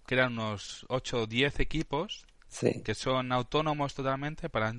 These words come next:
Speaker 1: sacar un prototipo de videojuego y al final hacer como una especie de concurso y, y que queden uno o dos y luego llevar a uno a producción para intentar conseguir un hit, ¿no?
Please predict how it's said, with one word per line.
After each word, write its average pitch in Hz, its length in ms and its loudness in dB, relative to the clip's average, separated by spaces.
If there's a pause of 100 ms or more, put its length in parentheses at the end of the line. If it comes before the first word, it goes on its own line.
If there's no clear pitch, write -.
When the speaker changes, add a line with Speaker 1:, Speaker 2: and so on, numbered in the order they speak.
Speaker 1:
sacar 131 380 2
un 143 140 -4
prototipo 139 580 -2
de 135 120 0
videojuego 143 560 -2 (600)
y 107 560 0 (320)
al 107 140 0
final 117 380 2
hacer 120 240 0
como 110 180 -6
una 117 80 -4
especie 123 300 -2
de 123 100 0
concurso 160 720 -2
y, 120 100 -2
y 107 300 -4 (120)
que 101 280 -2
queden 113 320 0
uno 131 180 -2
o 123 60 0
dos 131 260 4
y - 100 -6
luego 117 200 0
llevar 117 240 6
a 120 40 6
uno 123 200 0
a 117 80 2
producción 120 520 -6 (440)
para 107 120 -2
intentar 110 440 0
conseguir 120 400 -4
un 104 100 -8
hit, 107 240 -6
¿no? 110 160 -10